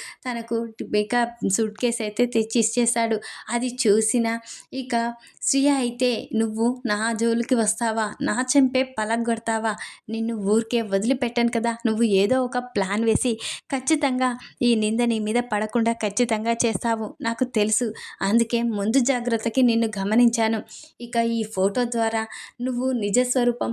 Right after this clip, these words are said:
బయట పెట్టకపోయినా నేను బయట పెడతాను కదా, నా జోలికి వస్తావా?" అని ఇక శ్రియ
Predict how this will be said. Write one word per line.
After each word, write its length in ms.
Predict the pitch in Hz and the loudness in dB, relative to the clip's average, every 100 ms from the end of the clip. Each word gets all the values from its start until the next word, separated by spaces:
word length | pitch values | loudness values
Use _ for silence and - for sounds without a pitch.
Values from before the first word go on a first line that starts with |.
| 214 | -2
బయట 240 | 240 196 247 | -2 -2 -2
పెట్టకపోయినా 760 | 240 220 226 233 220 214 233 220 - - - | -2 -2 -4 -2 0 2 2 0 -4 -16 -2
నేను 280 | 190 196 233 | 2 4 4
బయట 260 | 233 226 233 | 2 0 -2
పెడతాను 420 | 233 220 226 226 | -2 -2 -2 -2
కదా, 240 | 226 220 220 - _ - | -2 -2 -2 -6 _ -16
నా 120 | 180 196 | -10 -6
జోలికి 420 | 214 214 220 254 | -2 0 0 0
వస్తావా?" 520 | 220 202 - 220 214 196 - | 2 0 0 0 0 -2 2
అని 180 | 247 | 4
ఇక 160 | 269 269 | 4 2
శ్రియ 340 | 240 - 220 | -2 -2 0